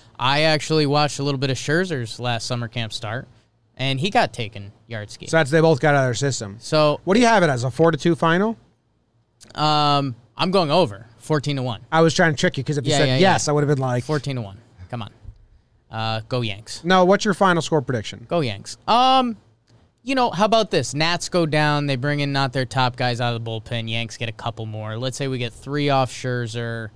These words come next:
Speaker 1: We're looking at a, we're looking at a six three final.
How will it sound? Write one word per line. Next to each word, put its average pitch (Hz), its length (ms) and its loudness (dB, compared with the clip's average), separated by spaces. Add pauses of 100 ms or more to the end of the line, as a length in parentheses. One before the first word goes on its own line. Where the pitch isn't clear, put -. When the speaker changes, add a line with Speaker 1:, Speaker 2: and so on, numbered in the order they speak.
(800)
Speaker 1:
We're 160 180 4
looking 180 300 2
at 165 160 4
a, 147 360 4 (280)
we're 190 140 0
looking 214 260 4
at 196 120 4
a 160 40 2
six - 360 -4
three 135 240 -2
final. 101 480 -12